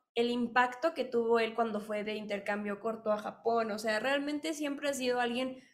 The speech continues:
muy alegre y que siempre le gusta compartir con todos los demás, ¿no? Entonces creo que esa actitud, esa forma de ser de Chema lo ha ayudado muchísimo en esta experiencia y pues a mí me encanta ver las fotos con su hermana menor, creo que tiene una relación muy bonita con ella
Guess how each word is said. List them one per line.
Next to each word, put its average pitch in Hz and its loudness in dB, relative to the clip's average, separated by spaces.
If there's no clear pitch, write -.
muy 302 6
alegre 269 8
y 254 0
que 254 2
siempre 269 -2
le 277 0
gusta 233 -2
compartir 214 -4
con 240 0
todos 233 2
los 190 -4
demás, 196 -4
¿no? 247 -2
Entonces 285 -2
creo 277 2
que 320 4
esa 294 0
actitud, 262 -2
esa 262 4
forma 262 0
de 220 -2
ser 233 0
de 233 2
Chema 233 0
lo 214 4
ha 208 4
ayudado 220 2
muchísimo 214 -4
en 202 -2
esta 202 -4
experiencia 214 0
y 302 2
pues 262 6
a 262 4
mí 277 4
me 320 6
encanta 320 6
ver 285 6
las 294 2
fotos 269 2
con 254 0
su 240 0
hermana 214 2
menor, 208 0
creo 226 -2
que 262 0
tiene 240 0
una 240 2
relación 220 0
muy 226 0
bonita 214 0
con 202 -4
ella 214 0